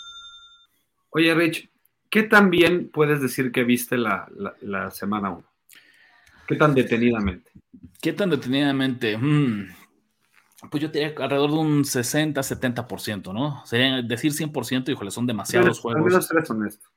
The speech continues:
Speaker 1: Al menos
Speaker 2: O,
Speaker 1: eres
Speaker 2: o,
Speaker 1: honesto.
Speaker 2: o sea que imagínate, son ocho partidos al mismo tiempo.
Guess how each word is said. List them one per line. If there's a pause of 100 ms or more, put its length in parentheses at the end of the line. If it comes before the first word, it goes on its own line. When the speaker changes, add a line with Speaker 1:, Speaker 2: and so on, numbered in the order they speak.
(200)
Speaker 1:
Al
menos
Speaker 2:
O,
Speaker 1:
eres
Speaker 2:
o,
Speaker 1:
honesto. (380)
Speaker 2:
o
sea
que
imagínate,
son
ocho
partidos
al
mismo
tiempo.